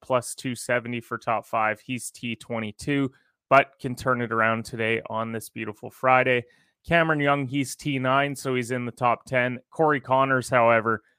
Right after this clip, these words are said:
shot the worst round yesterday, and he is twenty-ninth, which is last place in this event, given there's no Will Zalatoris. So tough day, uh, for a couple golfers, but we still got Scheffler, we still got Rory, we still got Cameron Young all in the hunt.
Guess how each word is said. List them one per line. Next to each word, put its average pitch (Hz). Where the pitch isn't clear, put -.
shot 143
the 127
worst 131
round 123
yesterday, 110
and 107
he 131
is 117
twenty-ninth, 131
which 117
is 101
last 113
place 120
in 113
this 110
event, 110
given 117
there's 113
no 110
Will 107
Zalatoris. 104
So 110
tough -
day, 151
uh, 120
for 123
a 107
couple 160
golfers, 131
but 127
we 123
still 135
got 131
Scheffler, 117
we 110
still 120
got 113
Rory, 110
we 107
still 113
got 110
Cameron 107
Young 107
all 110
in 104
the 101
hunt. 127